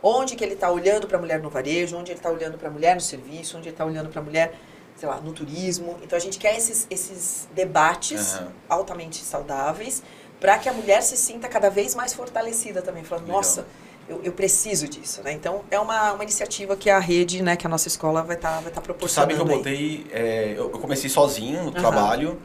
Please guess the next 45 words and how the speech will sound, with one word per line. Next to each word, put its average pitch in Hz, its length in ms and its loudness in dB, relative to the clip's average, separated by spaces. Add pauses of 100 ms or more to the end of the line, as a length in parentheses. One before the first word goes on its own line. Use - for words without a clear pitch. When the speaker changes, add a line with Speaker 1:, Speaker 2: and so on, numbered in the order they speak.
(240)
Speaker 2:
e 123 40 -4
eu 131 60 0
senti 135 280 -2
a 139 40 6
necessidade 127 580 0
de - 60 -10
ter 143 100 -2
mais 131 160 -2
pessoas 127 360 2
na 127 100 4
equipe, 127 460 -2
Speaker 1:
Uhum. 156 160 -8 (520)
Speaker 2:
porque 117 240 -4 (100)
a, 113 120 2
vai 117 140 0
crescendo 104 580 -4
a, 104 120 0 (120)
a 107 160 0
empresa, 110 500 -2
entre 107 220 -6
aspas, 127 420 0
tu - 80 -12
precisa 135 340 -2
montar. 151 480 0
Speaker 1:
Sim. 156 180 -6 (480)
Speaker 2:
Foi 131 180 0
quando 139 160 2
eu 131 60 0
fui 143 100 -4
fazer 135 180 4
uma 143 140 6
visita 131 440 0
pra 143 140 -2
um, 135 320 -2
no 131 100 0
hospital 135 380 4
e 139 40 2
tinha 151 200 0
uma 147 140 8
menina 151 480 4
que 151 100 -6
não 147 140 2
gostava 147 300 4
do 151 80 -4
Batman. 113 420 0